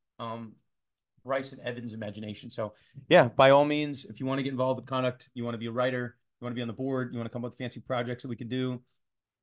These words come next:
by all means, we'd love to have you. No cost of admission, there's no entry fee. We just like connecting like-minded people and, um, hoping to secure people, um, you know, with the right network to land them in the right position job-wise. And that said,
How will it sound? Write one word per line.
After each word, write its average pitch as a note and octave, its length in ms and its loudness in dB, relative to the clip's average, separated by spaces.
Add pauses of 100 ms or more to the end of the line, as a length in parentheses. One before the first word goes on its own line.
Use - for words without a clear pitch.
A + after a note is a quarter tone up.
(300)
by B2 160 4
all B2 100 0
means, G#2 240 -4
we'd A2+ 120 -6
love A#2+ 180 0
to A2+ 80 0
have A2 180 0
you. A2 240 -4 (480)
No D3 140 -2
cost C#3 300 0
of C#3 40 -4
admission, B2+ 400 -4
there's A#2+ 140 -10
no D3 120 0
entry A#2+ 280 -2
fee. A#2 380 -2
We B2 100 -4
just A#2 180 -8
like A#2 240 -4 (100)
connecting A#2+ 360 -8
like-minded A#2 500 -8
people C3+ 440 -10
and, A#2+ 220 -6
um, A2+ 280 -2 (460)
hoping F3+ 220 -4
to C#3+ 80 -10
secure D3 360 -8
people, C3+ 540 -6
um, A#2+ 580 -2 (180)
you A3 100 -8
know, D#3+ 200 -6
with C3+ 100 -16
the C#3 60 -8
right B2 180 -2
network B2 400 -6 (140)
to B2+ 100 -12
land A#2 200 -4
them A2+ 80 -6
in A2+ 40 -8
the A2+ 60 -8
right A2 140 -8
position A2 300 -12
job-wise. G#2 440 -6 (280)
And C3 100 -4
that C#3 120 -4
said, C#3 280 0